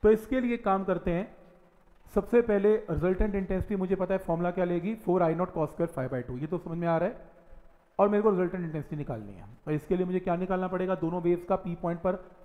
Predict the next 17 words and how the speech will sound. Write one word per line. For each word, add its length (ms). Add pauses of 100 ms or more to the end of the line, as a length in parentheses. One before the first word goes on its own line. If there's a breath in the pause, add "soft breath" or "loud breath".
phase 280
का 460 (320)
difference। 500 (720)
तो 60
अगर 140
मैं 100
P 160
point 260
पर 100
phase 280
का 100
difference 320
निकालूँ, 300
मेरा 120
answer 200
आ 60
जाएगा। 380